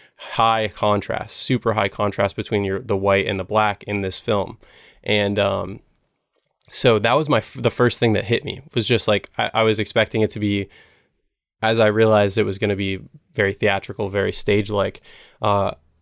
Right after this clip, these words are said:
I thought it was gonna be a lot of, like, medium shots and full shots and just, like, showing us the performances,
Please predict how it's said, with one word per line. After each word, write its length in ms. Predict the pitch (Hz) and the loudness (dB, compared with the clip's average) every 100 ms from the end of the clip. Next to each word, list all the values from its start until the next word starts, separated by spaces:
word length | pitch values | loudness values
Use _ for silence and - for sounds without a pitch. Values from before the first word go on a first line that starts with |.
| _ | _
I 140 | - 107 | -4 -2
thought 220 | 110 107 | 0 0
it 60 | 104 | 0
was 120 | 104 | 0
gonna 160 | 110 | 2
be 100 | 104 | 2
a 80 | 101 | 0
lot 160 | 98 95 | 0 0
of, 80 | 92 | -4
like, 180 | 92 | -4
medium 300 | 135 135 123 | 0 2 2
shots 320 | 127 117 107 - | 2 2 0 -2
and 100 | 104 | -8
full 240 | - 107 | 0 0
shots 440 | - 110 98 98 - | 2 2 2 0 -4
and 200 | 95 98 | -10 -8
just, 340 | 117 - - | -4 -4 0
like, 320 | 113 107 - - 123 - | 0 0 -4 -18 -18 -18
showing 460 | - - 131 113 110 | -10 -2 2 4 4
us 100 | 104 | 0
the 100 | 110 | -4
performances, 680 | 107 - 104 113 139 143 | -8 -4 0 0 0 -2